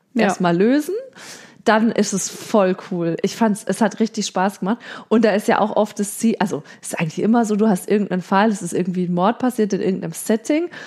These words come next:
Speaker 2: Bei uns war das dann auf irgend so einer österreichischen Berghütte oder sowas. Und einer von den anwesenden Personen ist halt der Mörder oder die Mörderin.
Speaker 1: Hm.
Speaker 2: Und, ähm, ja, man versucht dann halt gemeinsam rauszufinden, wer es ist.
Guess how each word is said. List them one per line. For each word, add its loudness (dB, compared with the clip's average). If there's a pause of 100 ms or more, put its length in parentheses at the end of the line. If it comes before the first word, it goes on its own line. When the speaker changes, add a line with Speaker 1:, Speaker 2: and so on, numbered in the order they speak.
(120)
Speaker 2:
Bei 4
uns 2
war 4
das -4
dann 4
auf -4
irgend -4
so -4
einer -4
österreichischen -4
Berghütte -2
oder 0
sowas. -2 (640)
Und 2
einer 2 (140)
von 2
den 0
anwesenden 2
Personen 2
ist -6
halt -4 (160)
der -2
Mörder -2
oder 0
die 0
Mörderin. 0
Speaker 1:
Hm. 0 (220)
Speaker 2:
Und, 2
ähm, 0 (100)
ja, -4
man 4
versucht 2
dann 4
halt 2
gemeinsam 2
rauszufinden, -4
wer -4
es -10
ist. -12